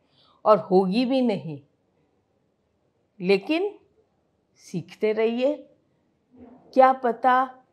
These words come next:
कौन सी चीज़ आपको और शार्प कर दे। मुझसे कहा गया था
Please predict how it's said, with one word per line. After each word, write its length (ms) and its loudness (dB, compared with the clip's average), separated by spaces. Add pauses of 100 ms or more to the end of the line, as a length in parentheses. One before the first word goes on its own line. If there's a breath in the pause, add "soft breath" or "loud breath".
कौन 200 0
सी 240 -8
चीज़ 300 -8
आपको 400 -2 (800)
और 200 4
शार्प 440 -2
कर 180 -4
दे। 320 -8 (760)
मुझसे 360 -4
कहा 320 -4
गया 340 -2
था 320 -2